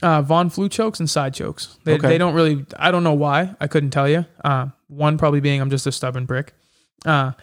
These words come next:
Speaker 1: and they just don't, like, they'll choke me, like, I'm about to pass out, but
Speaker 2: Mm-hmm.
Speaker 1: nine out of ten times your arms are gonna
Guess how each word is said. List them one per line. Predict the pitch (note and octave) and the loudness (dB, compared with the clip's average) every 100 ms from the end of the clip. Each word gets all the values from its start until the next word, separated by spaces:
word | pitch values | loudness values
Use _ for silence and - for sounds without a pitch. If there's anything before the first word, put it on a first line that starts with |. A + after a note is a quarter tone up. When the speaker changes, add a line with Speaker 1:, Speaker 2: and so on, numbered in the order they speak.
| - - - | -20 -10 -2
Speaker 1:
and | D3+ D3 - | 0 0 -4
they | D3+ | -2
just | C#3+ C#3+ | 0 0
don't, | D3+ D3 | 0 0
like, | C#3+ B2+ | -2 0
they'll | F3+ F#3+ | 0 2
choke | - G3+ G#3 | 2 0 0
me, | B3+ B3 | -2 0
like, | E3+ D3+ | 0 0
I'm | D#3+ | 2
about | D3+ D3+ F3 | 2 2 0
to | F#3+ | -2
pass | G#3 G#3 A#3+ | -2 -2 0
out, | B3 - _ _ | -2 -4 _ _
but | A2+ - | -4 0
Speaker 2:
Mm-hmm. | B2 | 2
Speaker 1:
nine | D#3 E3 | 2 2
out | |
of | D#3 | 0
ten | D#3+ D#3 | -2 -2
times | D3+ D3+ C#3+ | 0 0 0
your | B2+ | -2
arms | C3+ C#3 | -2 -2
are | C3+ | -2
gonna | C3 | -4